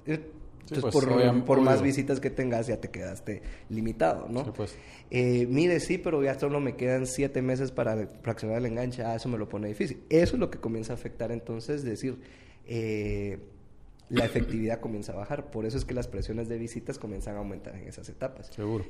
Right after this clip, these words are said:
Speaker 1: Y te vas a dar cuenta de decir, "Llega gente, llega gente". Y por eso es que la métrica empezamos a darnos cuenta es, "Pero está llegando gente", porque si no llega gente a la sala de ventas es otro problema.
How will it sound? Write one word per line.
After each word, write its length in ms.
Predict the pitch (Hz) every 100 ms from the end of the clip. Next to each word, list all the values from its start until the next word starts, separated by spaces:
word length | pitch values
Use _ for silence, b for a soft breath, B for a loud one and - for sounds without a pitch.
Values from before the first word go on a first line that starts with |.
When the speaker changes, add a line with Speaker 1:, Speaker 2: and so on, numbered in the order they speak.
| -
Speaker 1:
Y 120 | 135
te 120 | 135
vas 200 | 120 127
a 60 | 123
dar 220 | 123 123
cuenta 320 | 123 120 147
de 60 | 147
decir, 200 | 113 127
"Llega 400 | 131 135 135 135
gente, 380 | 127 143 143 127
llega 280 | 113 123 120
gente". 260 | 147 156 113
Y 40 |
por 120 | 120
eso 80 | 117
es 60 | 127
que 100 | 147
la 80 |
métrica 400 | 110 117 135 131 135
empezamos 440 | 120 113 110 131
a 60 | 131
darnos 300 | 117 117 -
cuenta 240 | 135 -
es, 80 | -
"Pero 200 | 120 110
está 180 | - 131
llegando 460 | 151 143 147 156
gente", 340 | - 185 226 -
porque 240 | 120 120
si 80 | 117
no 140 | 127
llega 240 | 156 190 190
gente 240 | 185 190
a 20 |
la 100 | 180
sala 200 | 131 151
de 80 | 160
ventas 260 | 185 214 175
es 100 | 147
otro 220 | - 135
problema. 380 | 120 127 120